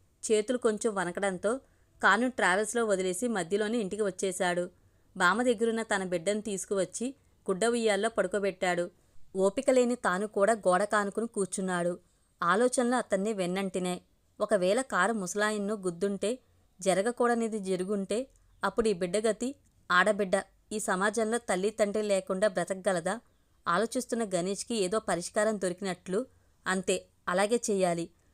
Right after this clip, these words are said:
అనిపించడంతో నిద్రలోకి జారుకున్నాడు. "గణేష్, నీ నిర్ణయాన్ని మార్చుకో." "మార్చుకోను, ఎవరు చెప్పినా మార్చుకోను. నేను తీసుకున్న నిర్ణయం సరైనదే.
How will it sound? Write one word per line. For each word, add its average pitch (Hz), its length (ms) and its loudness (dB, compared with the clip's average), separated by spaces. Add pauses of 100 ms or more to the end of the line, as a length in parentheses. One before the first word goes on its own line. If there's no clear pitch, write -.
(160)
అనిపించడంతో 202 720 -2
నిద్రలోకి 202 540 -2
జారుకున్నాడు. 180 680 -4 (340)
"గణేష్, 196 380 2 (300)
నీ 233 100 2
నిర్ణయాన్ని 233 520 4
మార్చుకో." 190 540 2 (300)
"మార్చుకోను, 196 560 2 (260)
ఎవరు 202 200 6
చెప్పినా 247 380 0
మార్చుకోను. 180 600 0 (320)
నేను 226 140 -2
తీసుకున్న 247 440 0
నిర్ణయం 220 400 0
సరైనదే. 185 600 0